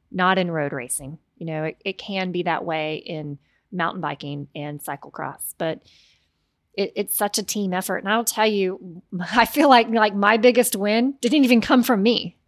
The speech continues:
you know? So my biggest win came from Tina, me leading her out for that.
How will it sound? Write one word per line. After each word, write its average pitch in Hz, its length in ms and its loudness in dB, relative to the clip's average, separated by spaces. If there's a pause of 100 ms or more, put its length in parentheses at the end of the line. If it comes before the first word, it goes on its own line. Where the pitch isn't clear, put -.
you 220 140 2
know? 202 340 2
So 220 440 4 (600)
my 214 160 4
biggest 254 360 4
win 247 180 2
came 240 220 -2
from 220 180 -2
Tina, 240 500 0
me 240 280 2
leading 240 340 4
her 214 180 0
out 240 220 4
for 208 140 -6
that. - 420 -4